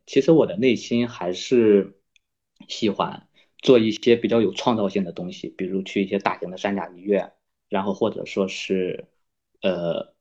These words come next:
一些科研院所。但是因为我是硕士嘛，去科研院所的话，就要考虑到一个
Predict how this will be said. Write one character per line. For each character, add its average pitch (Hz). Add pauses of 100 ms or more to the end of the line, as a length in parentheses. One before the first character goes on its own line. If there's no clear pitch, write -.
一 110
些 101
科 -
研 101
院 104
所。 -
但 147
是 147
因 156
为 170
我 -
是 117
硕 147
士 -
嘛， - (280)
去 -
科 -
研 135
院 131
所 95
的 -
话， 104
就 107
要 104
考 -
虑 95
到 101
一 90
个 101